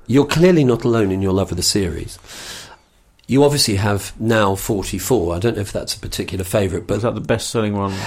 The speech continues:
Speaker 1: That was. Released in nineteen ninety-nine, it shifted no less than two point three million copies. And the series has combined U K sales figures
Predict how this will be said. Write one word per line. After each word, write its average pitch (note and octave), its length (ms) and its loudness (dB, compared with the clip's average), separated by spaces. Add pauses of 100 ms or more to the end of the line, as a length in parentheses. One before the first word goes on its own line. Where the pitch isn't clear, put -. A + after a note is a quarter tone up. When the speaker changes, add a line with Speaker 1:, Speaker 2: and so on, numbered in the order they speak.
(100)
Speaker 1:
That A#2+ 240 4
was. C3+ 420 4
Released A#2+ 360 2
in A2 80 2
nineteen B2 340 4
ninety-nine, A2 500 2
it - 120 -4
shifted B2+ 340 0
no A#2+ 180 4
less A2+ 340 2
than - 420 -4
two D3+ 260 0
point A2+ 340 2
three A2+ 280 0
million A#2 680 2
copies. - 560 -6 (720)
And B2 80 2
the B2 60 4
series A2 500 4
has - 140 -2
combined A2 840 0 (200)
U A2+ 220 2
K G#2+ 260 0
sales A#2 420 2
figures - 300 -6